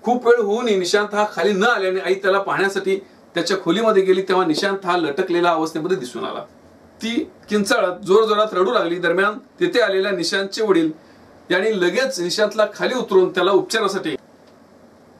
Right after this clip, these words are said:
छत्रपती शिवाजी महाराज शासकीय रुग्णालयामध्ये दाखल केलं. दरम्यान, डॉक्टरांनी त्याला मृत घोषित केलं. या,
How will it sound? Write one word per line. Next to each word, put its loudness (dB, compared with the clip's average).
छत्रपती 2
शिवाजी 0
महाराज 0
शासकीय -6
रुग्णालयामध्ये 2
दाखल 0
केलं. -4
दरम्यान, 2
डॉक्टरांनी 0
त्याला 4
मृत -4
घोषित 0
केलं. 2
या, 4